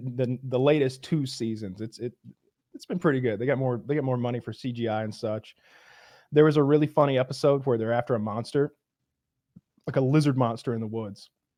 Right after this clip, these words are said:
And when they get to the bottom of it, um, Mulder thinks that he, M-, Mulder catches him.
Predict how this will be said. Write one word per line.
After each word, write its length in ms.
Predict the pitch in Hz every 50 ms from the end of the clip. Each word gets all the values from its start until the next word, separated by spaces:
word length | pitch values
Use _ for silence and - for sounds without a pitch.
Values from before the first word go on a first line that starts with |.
| _ _ _ _ _ _ _ _ _ _ _ -
And 100 | 147 143
when 120 | 147 151
they 60 | 143 131
get 120 | 151 147
to 60 | 139
the 40 | 135
bottom 380 | 117 110 117 113 120 123 127 131
of 140 | 131 139 156
it, 180 | 160 165 - _ _ _ _ _ -
um, 440 | 123 120 113 110 110 107 104 104 110
Mulder 300 | 131 131 135 151 160 160
thinks 420 | 135 - 143 127 120 120 110 - - -
that 320 | 123 113 110 107 - - _ _ _ _ _ _ _ _ -
he, 140 | 151 156 -
M-, 120 | 139 135 - _ - - - - - -
Mulder 240 | 147 156 170 165
catches 420 | - - 175 139 120 - 117 101 92
him. 160 | 85 - -